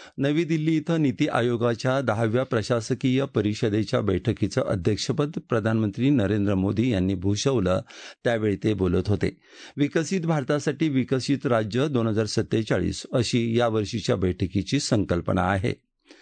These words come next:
भारताचं झपाट्यानं नागरीकरण होत असून शहरांच्या प्रगतीसाठी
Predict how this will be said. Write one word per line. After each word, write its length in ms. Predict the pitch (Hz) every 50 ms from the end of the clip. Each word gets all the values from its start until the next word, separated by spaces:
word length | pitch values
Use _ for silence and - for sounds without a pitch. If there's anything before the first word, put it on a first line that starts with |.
| - - - - - - _ -
भारताचं 680 | 131 131 135 135 131 - 156 151 143 - 165 160 165
झपाट्यानं 720 | 147 127 127 120 - 131 123 110 131 127 131 135 143 151
नागरीकरण 580 | 135 110 107 107 107 120 117 - 110 107 107 104
होत 260 | 101 101 107 104 -
असून 320 | 101 98 - 120 90 92 98
शहरांच्या 640 | - - 123 110 107 113 110 113 123 120 127 135
प्रगतीसाठी 840 | 139 - 120 104 92 101 98 - 95 90 - 117 107 - 123 127 135